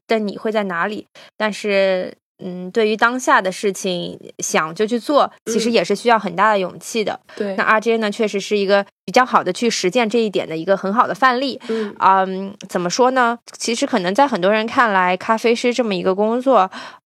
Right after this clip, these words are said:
Speaker 1: 呃，很多人都有这个梦想吧，很多人都有这个想法。但是呢，迫于现在可能生存的一些压力啊，或者关于社会地位的一些压力啊，
Speaker 2: 嗯。
Speaker 1: 很多人不敢去做。但是呢，阿 J 却勇敢的就去这么做了。
Speaker 2: 对。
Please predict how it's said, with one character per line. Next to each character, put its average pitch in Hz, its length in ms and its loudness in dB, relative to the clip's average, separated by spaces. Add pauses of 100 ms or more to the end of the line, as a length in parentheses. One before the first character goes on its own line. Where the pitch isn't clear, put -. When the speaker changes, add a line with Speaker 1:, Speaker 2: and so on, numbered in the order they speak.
(360)
Speaker 1:
呃， 202 260 2
很 202 140 0
多 294 100 6
人 330 120 4
都 330 80 6
有 233 80 4
这 220 100 0
个 233 80 4
梦 269 220 0
想 - 200 -6
吧， - 120 -10
很 202 120 -6
多 240 120 0
人 247 100 0
都 294 80 2
有 226 80 2
这 196 80 -2
个 208 80 0
想 - 260 -8
法。 - 180 -2 (340)
但 262 120 2
是 254 120 -4
呢， 226 160 2
迫 240 200 4
于 233 120 2
现 233 180 0
在 202 180 2
可 - 140 -8
能 180 160 0
生 247 180 0
存 233 160 0
的 208 60 2
一 208 60 2
些 220 160 2
压 226 240 6
力 214 160 0
啊， 185 200 4
或 208 160 0
者 170 160 0
关 208 220 2
于 220 60 -2
社 247 180 4
会 233 140 4
地 285 160 2
位 226 120 4
的 180 60 0
一 175 80 2
些 175 200 2
压 180 180 4
力 180 180 -2
啊， 170 180 0 (180)
Speaker 2:
嗯。 240 120 -4
Speaker 1:
很 208 80 -2
多 233 80 2
人 269 80 0
不 339 80 -2
敢 247 160 0
去 208 140 -10
做。 - 260 2 (800)
但 247 120 4
是 247 100 -4
呢， 233 120 4
阿 240 180 4
J 247 180 4
却 240 420 4
勇 185 200 2
敢 254 120 4
的 143 60 -10
就 190 140 -6
去 214 80 -6
这 262 120 -2
么 214 100 0
做 220 240 4
了。 - 200 -8
Speaker 2:
对。 196 180 -6